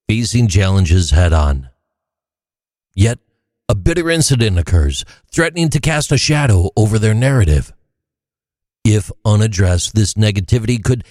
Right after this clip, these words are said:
extend beyond, leaving a mark on the broader community storyline. Now, shift your focus to another character, a beacon of positivity. Their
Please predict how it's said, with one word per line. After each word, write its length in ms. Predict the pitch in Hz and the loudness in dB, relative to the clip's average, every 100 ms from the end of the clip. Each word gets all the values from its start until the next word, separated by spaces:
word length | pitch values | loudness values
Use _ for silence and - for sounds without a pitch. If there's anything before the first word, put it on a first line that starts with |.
| _ 135 | _ -6
extend 400 | - 202 196 175 | -4 -2 0 0
beyond, 500 | 160 85 82 65 69 - - 120 | 0 0 0 -2 -8 -12 -8 0
leaving 340 | 135 156 180 | 0 0 -2
a 60 | 170 | 2
mark 340 | 127 98 - - | 2 2 -2 0
on 120 | 107 | 0
the 80 | 110 | 0
broader 500 | 87 107 127 123 101 | 0 0 0 -2 -2
community 720 | - 101 101 160 151 92 104 | 0 2 2 2 2 0 -2
storyline. 720 | - 160 151 90 85 69 64 _ _ _ _ _ _ _ _ _ _ _ _ _ _ _ _ - | 0 0 2 4 2 0 -4 _ _ _ _ _ _ _ _ _ _ _ _ _ _ _ _ -2
Now, 360 | 95 82 69 _ _ _ _ _ _ _ _ - | 0 0 -4 _ _ _ _ _ _ _ _ -8
shift 380 | - 139 117 131 | -2 -2 0 -2
your 80 | |
focus 560 | 113 120 107 117 113 - | 0 -2 -2 0 -2 0
to 160 | 101 104 | 2 4
another 300 | 101 95 87 | 2 0 0
character, 540 | - 131 - 101 - _ _ _ _ _ - _ _ _ - | -2 -2 -4 -8 -10 _ _ _ _ _ -20 _ _ _ -4
a 60 | |
beacon 400 | 92 147 131 151 | 0 -2 -2 -2
of 100 | 131 | 0
positivity. 880 | - 139 113 113 - 156 117 71 - _ _ _ _ _ _ _ _ _ _ _ _ _ _ | -2 -2 -2 -2 0 0 0 -2 -8 _ _ _ _ _ _ _ _ _ _ _ _ _ _
Their 440 | 110 143 185 208 | -2 0 0 -2